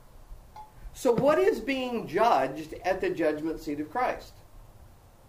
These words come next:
What's being judged is our work since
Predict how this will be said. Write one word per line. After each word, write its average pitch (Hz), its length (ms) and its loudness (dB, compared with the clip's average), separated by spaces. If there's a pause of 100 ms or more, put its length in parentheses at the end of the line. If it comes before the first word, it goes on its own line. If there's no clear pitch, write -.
(580)
What's 214 240 4
being 190 340 2
judged 285 500 2
is 185 320 4
our 180 400 4
work 165 720 2 (260)
since - 840 2